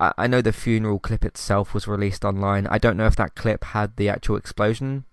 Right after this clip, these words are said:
in that, because that would have been sp-, that would have spoiled that entire scene, basically. So there's that.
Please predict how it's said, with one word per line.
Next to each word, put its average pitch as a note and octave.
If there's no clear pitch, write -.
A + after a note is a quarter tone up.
in C3
that, D3+
because G2+
that F#2
would G2
have G2
been G2
sp-, -
that A2
would G#2+
have G2
spoiled G2+
that -
entire F#2
scene, F#2
basically. G2+
So F#2
there's F2+
that. G2